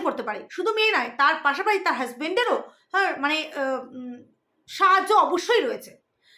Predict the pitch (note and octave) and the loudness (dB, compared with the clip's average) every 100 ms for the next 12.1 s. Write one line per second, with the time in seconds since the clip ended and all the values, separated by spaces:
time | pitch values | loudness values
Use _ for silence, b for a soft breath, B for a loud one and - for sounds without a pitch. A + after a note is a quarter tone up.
0 | b - C#4 C4 C4+ G4 F#4+ E4+ F4+ G#4 | b -6 2 2 2 4 4 4 0 2
1 | A#4 G4 C#4+ A3 F#3+ _ _ _ b b | 2 4 2 -2 -12 _ _ _ b b
2 | _ F4 F4 G#4+ D#4+ G4 A4 A#4 A#4 A#4 | _ 2 4 4 2 0 0 0 0 -2
3 | G#4 A#4 A4+ - C5 - - _ _ _ | -2 0 0 2 0 0 -8 _ _ _
4 | - G4+ G4 C#5 B4+ G4+ F4 B3+ F#3 - | -4 -2 -2 -2 2 2 2 -4 -6 -12
5 | _ _ b b - A#3+ A4+ C#5 - _ | _ _ b b -8 0 2 0 -4 _
6 | A3+ E4 A#4 A#4+ A4 A#4+ C5 G#4+ F4 C#4 | -4 0 0 0 0 2 2 2 2 0
7 | A#3+ - - _ _ _ _ _ - C#4 | -2 -6 -12 _ _ _ _ _ -4 0
8 | G4+ F#4+ - - _ _ _ _ _ _ | 2 2 -2 -14 _ _ _ _ _ _
9 | _ _ _ _ _ D#4+ G4 G4 A4+ F#4 | _ _ _ _ _ 0 2 4 2 4
10 | G4+ F#4+ G#4 G4+ C#4+ D#4 F4 A4 G4+ E4 | 2 4 4 4 2 0 2 2 2 2
11 | E4 G#4 G4 G#4 E4 E4+ E4+ G4 F4 E4 | 0 0 0 -2 0 0 2 2 2 0
12 | F#4 | 0